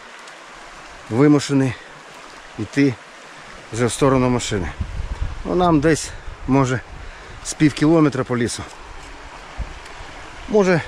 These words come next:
щось ще знайдемо. Якщо знайдемо, то обов'язково вам все покажемо. Воно, бачите, Іріш, по той стороні. Отак вздовж річки і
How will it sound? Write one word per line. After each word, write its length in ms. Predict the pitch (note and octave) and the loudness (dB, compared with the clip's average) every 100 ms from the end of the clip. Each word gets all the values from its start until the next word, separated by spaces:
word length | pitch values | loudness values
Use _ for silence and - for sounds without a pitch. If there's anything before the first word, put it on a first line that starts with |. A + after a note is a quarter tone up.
| - | -4
щось 180 | - F#3+ | -2 0
ще 220 | - D#3+ | 2 2
знайдемо. 440 | A2+ B2 G#2+ - - - - - - - - | 2 2 0 -2 -4 -8 -10 -12 -12 -8 -4
Якщо 260 | D3+ E3+ | -2 0
знайдемо, 420 | C#3 E3+ C#3 B2 | 4 4 4 2
то 200 | A#2+ A2+ - - - - | -2 -6 -8 -14 -16 -8
обов'язково 560 | A2 B2 A#2+ - F3+ C3+ | -2 0 0 2 4 4
вам 240 | A#2+ C#3 - - - - - - - | 2 0 -4 -16 -20 -18 -18 -18 -6
все 220 | - E3+ | 2 4
покажемо. 440 | C#3+ C#3 G#2 E2 - - | 4 0 -2 -4 -12 -4
Воно, 200 | C#3+ C3+ | 4 6
бачите, 380 | G#2 A#2+ A2 - | 6 2 0 -2
Іріш, 160 | F#2+ F2+ - - - - - - - - - - | -4 -4 -10 -14 -16 -16 -16 -16 -16 -16 -16 -10
по 80 | G#2 | -4
той 200 | - G2 | -2 -2
стороні. 480 | - G#2+ A2+ D#3 C3 - - - - - - - - | -2 0 4 4 2 -4 -16 -16 -18 -18 -18 -14 -8
Отак 220 | - G3+ | -2 0
вздовж 420 | C3+ A#2+ D3 A#2+ C3 | 0 2 2 2 2
річки 340 | D3 B2 A2 | 2 2 -2
і 120 | G2+ | -4